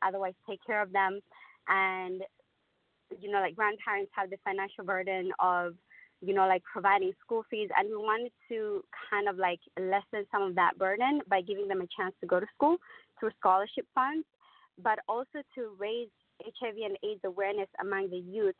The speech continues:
and encourage them to be active participants of their community. And, you know, like, one of the ways that we started doing that, Winnie mentioned, is, um, through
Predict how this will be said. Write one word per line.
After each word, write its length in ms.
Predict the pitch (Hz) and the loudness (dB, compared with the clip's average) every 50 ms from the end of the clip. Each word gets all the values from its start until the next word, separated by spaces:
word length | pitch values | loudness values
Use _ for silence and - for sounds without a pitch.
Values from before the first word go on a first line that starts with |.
| - | -2
and 160 | - 180 190 190 | -2 0 0 0
encourage 480 | 185 185 - - 220 202 196 196 190 - - | 0 -2 -2 2 4 4 4 2 0 -4 -4
them 160 | 185 175 175 - | -6 -6 -6 -8
to 60 | - | -8
be 120 | 175 185 185 - | -6 -4 -2 0
active 300 | 185 190 - _ - 180 - | 0 0 0 _ -10 -14 -12
participants 580 | - - 180 190 185 - _ - 185 175 - - | -10 -8 -8 -8 -8 -8 _ -8 -8 -6 -6 -6
of 80 | 170 170 | -4 -4
their 100 | 175 180 - - | -4 -4 -4 -4
community. 560 | - 185 196 202 214 226 208 185 185 185 196 - _ - - - - - - _ - | 0 2 4 4 6 6 4 4 4 2 2 -2 _ -20 -20 -20 -20 -20 -6 _ 2
And, 540 | 185 190 190 185 185 185 180 175 180 180 - - - 190 | 2 4 4 2 0 -2 -4 -6 -6 -8 -8 -10 -12 -10
you 100 | 196 196 | -8 -6
know, 120 | 202 196 | -4 -2
like, 140 | 190 185 190 - | -2 -4 -4 -4
one 140 | 220 202 | -6 -4
of 100 | 202 190 | -4 -4
the 80 | 180 185 | -4 -6
ways 220 | 185 185 190 185 175 - | -6 -6 -6 -8 -6 -4
that 220 | 180 175 175 165 - _ - | -2 -2 -2 -2 -4 _ -12
we 260 | 175 175 190 190 170 - _ _ | -8 -4 -4 -4 -4 -6 _ _
started 300 | - 196 180 175 175 160 | -2 -2 0 0 0 0
doing 240 | 208 214 220 220 202 | 0 0 2 4 4
that, 140 | 185 175 - _ | 4 4 2 _
Winnie 260 | - 175 190 190 190 180 | -4 -4 -2 0 0 -2
mentioned, 380 | 180 180 180 - - 180 180 | -2 -4 -6 -8 -6 -6 -4
is, 180 | 175 175 175 175 _ _ - - - | -4 -4 -6 -8 _ _ -8 -2 2
um, 420 | 180 180 170 170 170 160 165 180 _ _ _ _ _ _ _ _ _ _ _ _ _ _ | 2 2 4 2 0 0 -2 -6 _ _ _ _ _ _ _ _ _ _ _ _ _ _
through 220 | _ 247 240 220 | _ 0 2 2